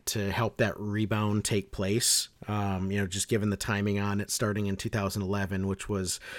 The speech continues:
you know, some of the depths of, of Best Buy's stock prices was, you know, after obviously the, the stock market crash and that a-, as they continued to, to plummet in, in sales. Um, I th-,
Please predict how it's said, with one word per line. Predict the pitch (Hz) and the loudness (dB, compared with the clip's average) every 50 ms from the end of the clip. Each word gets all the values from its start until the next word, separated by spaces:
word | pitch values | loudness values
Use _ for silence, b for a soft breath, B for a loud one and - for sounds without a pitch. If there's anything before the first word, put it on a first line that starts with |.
| B B B | B B B
you | - 101 90 | -6 -4 -4
know, | 87 - | -2 -2
some | - - - 151 135 131 | 2 6 8 8 10 8
of | 117 98 | 8 6
the | 110 104 | 4 0
depths | 92 90 92 123 113 104 - - - - - - - | 0 0 0 2 2 0 0 -2 2 4 4 4 4
of, | 95 90 87 85 85 - - - - | 2 0 -2 -4 -8 -10 -12 -10 -6
of | 92 90 90 90 82 - - _ | -4 -2 -2 -4 -4 -8 -10 _
Best | - 92 85 - - - | -2 -2 0 0 -2 -2
Buy's | - 98 90 90 87 85 80 | -2 -2 0 0 0 2 2
stock | - - - 92 85 87 - - | 2 2 2 0 0 -2 -4 -4
prices | - 87 73 82 - - - 85 80 76 - - - | -4 -4 -2 -2 -2 -4 -4 -2 -2 -2 -2 -2 -2
was, | 90 85 85 82 80 78 - - - | -2 -2 -2 -2 -2 -4 -4 -6 -4
you | 82 | -6
know, | 78 76 - | -8 -6 -4
after | 87 85 82 - - 87 80 | -4 -4 -4 -4 -4 -4 -4
obviously | 82 82 82 85 78 - - 87 82 | -4 -4 -4 -4 -4 -4 -2 -4 -4
the, | 80 - 85 85 82 82 82 80 78 - - - - | -6 -6 -4 -4 -4 -4 -4 -6 -8 -12 -20 -18 -10
the | - 85 85 82 80 82 - B B B B B B B B | -6 -6 -4 -4 -4 -6 -8 B B B B B B B B
stock | B - - 143 113 - - | B 4 6 8 8 6 4
market | 113 101 92 - 92 - | 2 0 0 -2 -6 -8
crash | - - 113 101 95 92 92 92 - - - | -4 -2 0 0 0 0 0 0 0 -2 -2
and | 98 90 90 | -2 -2 -4
that | 90 87 87 76 - _ _ - - | -4 -4 -6 -8 -10 _ _ -12 -8
a-, | 101 92 92 95 - - | -6 -4 -4 -4 -6 -6
as | 98 98 92 - | -6 -4 -4 -4
they | - 92 - | -4 -6 -6
continued | - 98 95 - - 110 98 92 92 90 82 80 85 | -4 -6 -4 -2 0 0 0 0 0 -2 -2 -4 -4
to, | - - - 98 92 90 87 87 85 85 - | -4 -2 0 0 0 -2 -2 -4 -4 -6 -6
to | - - | -6 -6
plummet | 101 - - 107 92 87 92 87 | -6 -4 -2 -2 0 0 0 -2
in, | 90 87 87 87 85 82 | -2 -2 -2 -2 -4 -4
in | - 87 85 85 | -4 -4 -2 -2
sales. | - - - 95 85 85 80 76 78 76 80 - - B B B B B B B B B B B B | 0 0 0 0 0 -2 -2 -2 -4 -4 -6 -6 -8 B B B B B B B B B B B B
Um, | - 104 104 98 95 92 90 87 85 80 - _ _ _ _ _ _ _ _ _ _ _ _ _ _ _ _ _ _ _ _ _ _ _ - | -4 -2 0 0 -2 -2 -4 -6 -8 -10 -12 _ _ _ _ _ _ _ _ _ _ _ _ _ _ _ _ _ _ _ _ _ _ _ 0
I | 131 131 131 | 4 4 4
th-, | - - - | 4 2 -10